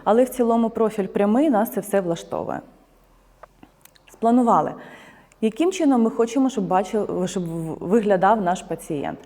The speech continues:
Спланували таку естетику, яка, в принципі, задовільняла і батьків, і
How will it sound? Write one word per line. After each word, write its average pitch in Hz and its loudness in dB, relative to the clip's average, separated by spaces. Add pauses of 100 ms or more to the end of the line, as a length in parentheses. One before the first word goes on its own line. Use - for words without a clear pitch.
(280)
Спланували 277 2
таку 240 0 (260)
естетику, 349 0 (100)
яка, 220 0
в 254 -6
принципі, 233 0
задовільняла 190 0
і 214 -2
батьків, 180 -4
і 160 -6